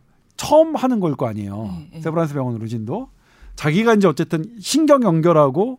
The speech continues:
Speaker 2: 어.
Speaker 1: 혈관 연결했단 말이에요.
Speaker 2: 네.
Speaker 1: 그런데 이제 이게 딱, 어, 이제 다 연결하고 나서
Speaker 2: 아.
Speaker 1: 이 피를 풀 때,
Speaker 2: 네.
Speaker 1: 어, 피를 딱 풀 때 이
Speaker 2: 싹 돌아가는
Speaker 1: 피가
Speaker 2: 게
Speaker 1: 싹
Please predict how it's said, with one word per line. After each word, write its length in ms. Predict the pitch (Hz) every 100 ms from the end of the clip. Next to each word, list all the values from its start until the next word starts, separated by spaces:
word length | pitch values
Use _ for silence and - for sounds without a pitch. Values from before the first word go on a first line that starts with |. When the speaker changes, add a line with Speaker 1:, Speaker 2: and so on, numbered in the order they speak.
| _
Speaker 2:
어. 60 | 165
Speaker 1:
혈관 320 | 269 262 233
연결했단 440 | 139 160 175 180 165
말이에요. 420 | 131 120 156 254
Speaker 2:
네. 260 | 185 180 277 _ _ _ _
Speaker 1:
그런데 280 | - 233 240
이제 140 | 208
이게 120 | 196 190 _
딱, 360 | - 123 208 208 _ - - _ _ -
어, 360 | 147 151 151 170
이제 120 | 175
다 280 | 175 202 208
연결하고 360 | 165 196 190 175
나서 360 | 139 190 233 _
Speaker 2:
아. 320 | 208 202 214
Speaker 1:
이 120 | - 185
피를 200 | 277 269 196
풀 180 | - 311
때, 340 | - 127 110 92
Speaker 2:
네. 460 | 208 165 160 139 135
Speaker 1:
어, 280 | 110 113 113
피를 260 | - 247 233
딱 480 | 233 208 226 226 _
풀 160 | - 214
때 400 | - 262 254 254 _ _ _ -
이 320 | 190 208 208
Speaker 2:
싹 220 | 349 _
돌아가는 180 | - 233 269
Speaker 1:
피가 100 | 247
Speaker 2:
게 80 | 240
Speaker 1:
싹 160 | 240